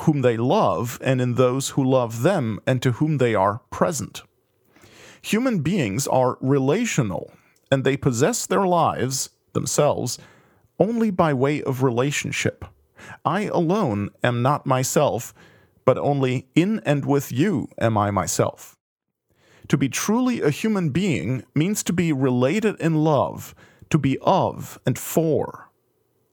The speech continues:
But sin means the damaging or the destruction of relationality. Sin is a rejection of relationality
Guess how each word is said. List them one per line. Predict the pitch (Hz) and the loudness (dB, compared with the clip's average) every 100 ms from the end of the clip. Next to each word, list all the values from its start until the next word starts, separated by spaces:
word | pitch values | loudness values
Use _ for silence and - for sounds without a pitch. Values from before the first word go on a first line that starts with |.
| - - - | -20 -20 -2
But | 135 - | -2 0
sin | - 269 226 110 120 | -2 0 0 0 0
means | 135 156 139 160 | 0 0 -2 -4
the | 117 | -2
damaging | 143 151 220 147 95 101 80 135 - | 2 2 2 0 -2 -4 -2 -6 -2
or | 143 | -2
the | 156 | 0
destruction | 139 151 - 196 214 - 123 110 - | -2 -2 0 0 0 -2 -4 -4 0
of | 123 110 | 0 2
relationality. | 120 123 139 175 - 151 165 165 92 73 - _ _ _ _ - - - | 0 2 2 0 -2 0 0 0 -2 -6 -12 _ _ _ _ -20 -20 -12
Sin | - - 208 254 - | -8 0 0 0 0
is | 151 | 0
a | 139 | 2
rejection | 139 110 139 220 - 139 120 | 0 0 0 0 -2 -4 -4
of | - 127 113 | 0 0 2
relationality | 120 123 135 - 131 143 139 104 87 104 | 2 2 0 0 0 0 0 0 0 -2